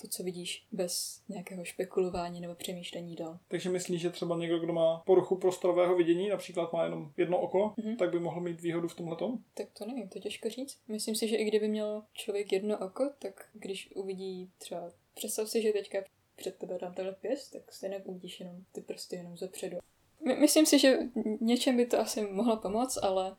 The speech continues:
Speaker 1: asi je tam spoustu dalších aspektů. Když nějaký objekt vyfotíš, tak na té fotce to nějak vypadá. To, jak to na té fotce vypadá, nemusí být v souladu s tím, jakou máme mentální představu o tom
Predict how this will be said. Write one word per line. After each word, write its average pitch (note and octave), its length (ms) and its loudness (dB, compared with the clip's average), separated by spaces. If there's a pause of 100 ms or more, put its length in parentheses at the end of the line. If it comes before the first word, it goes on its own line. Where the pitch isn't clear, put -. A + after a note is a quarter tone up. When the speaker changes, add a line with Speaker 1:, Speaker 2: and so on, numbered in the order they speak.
(140)
Speaker 1:
asi A3 200 2
je G#3+ 60 8
tam A3 140 2
spoustu G#3+ 400 2
dalších G#3 360 2
aspektů. - 480 -6 (300)
Když A3 140 0
nějaký A3+ 280 4
objekt G#3+ 360 4
vyfotíš, A#3+ 520 -2
tak - 320 -8
na G#3+ 140 -2
té A3 120 -2
fotce A3 320 -6
to A3 80 -4
nějak G#3 300 -6
vypadá. F#3 460 -4 (280)
To, G#3+ 100 10
jak G#3+ 180 4
to G#3 100 6
na G#3 140 0
té G#3+ 80 -2
fotce G#3 300 -4
vypadá, A3+ 360 -2
nemusí G3 360 -4
být F#3 140 -4
v - 80 -6
souladu F#3+ 300 2
s - 80 -6
tím, F#3+ 180 -6
jakou F#3 200 -8
máme F3 300 -8 (360)
mentální G3 380 -2
představu F3+ 480 -6
o E3+ 80 -6
tom E3+ 280 -8